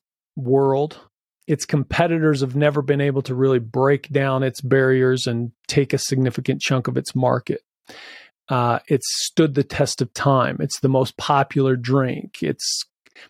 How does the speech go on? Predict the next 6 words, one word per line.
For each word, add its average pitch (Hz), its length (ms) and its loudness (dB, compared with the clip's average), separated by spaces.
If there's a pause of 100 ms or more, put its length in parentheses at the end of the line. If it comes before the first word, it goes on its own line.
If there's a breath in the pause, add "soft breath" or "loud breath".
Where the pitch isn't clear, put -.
(120)
branding 147 580 2
is 127 320 -2 (320)
phenomenal 147 1000 0
around 135 360 2
the 127 80 -2
world. 127 600 -2